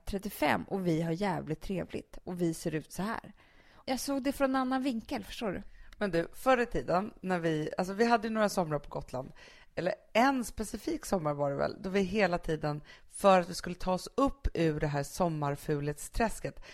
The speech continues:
Speaker 2: låtsades att det var paparazzis överallt.
Speaker 1: Det är det bästa man kan göra.
Speaker 2: <laughs> Eller hur? Så att det var så här, det blir inte kul om jag hamnar på en paparazzi-bild i en tuff tidning.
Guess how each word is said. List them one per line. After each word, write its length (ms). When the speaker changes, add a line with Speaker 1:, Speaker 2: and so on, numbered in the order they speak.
Speaker 2:
låtsades 800
att 140
det 80
var 180
paparazzis 760
överallt. 540
Speaker 1:
Det 120
är 20
det 80
bästa 260
man 120
kan 120
göra. 200
Speaker 2:
<laughs> 260
Eller 220
hur? 140
Så 60
att 60
det 60
var 100
så 100
här, 160
det 120
blir 120
inte 140
kul 340
om 120
jag 80
hamnar 220
på 100
en 60
paparazzi-bild 720
i 100
en 80
tuff 220
tidning. 360